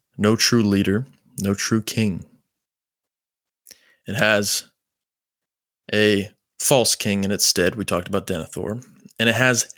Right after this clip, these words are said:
the forces of evil coming at it from the outside that seek to destroy humanity, destroy that which is good, true, and beautiful. And we can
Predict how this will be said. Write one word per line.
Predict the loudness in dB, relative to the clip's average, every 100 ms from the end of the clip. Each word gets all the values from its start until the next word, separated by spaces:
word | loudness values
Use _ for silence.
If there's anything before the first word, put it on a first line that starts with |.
| _ _ -4
the | 0
forces | 4 4 4 4 2 2
of | 0 0
evil | 2 4 2 -2
coming | -2 -2 0 0
at | -2 -4
it | -4
from | -2 0
the | 0 0
outside | 0 0 -2 -2
that | -2
seek | 0 -2 -4
to | -4
destroy | -2 0 0 0 0 4 6 4 2
humanity, | -2 -2 0 0 -2 -6 -6
destroy | -4 -4 -4 -4 2 4 6 4 2 -4 _ _ _ -2
that | 0 0
which | -4
is | -6 -4
good, | 0 0 -2 -8
true, | -4 -2
and | -4 -4
beautiful. | -6 -6 -4 -2
And | -2
we | -2
can | -4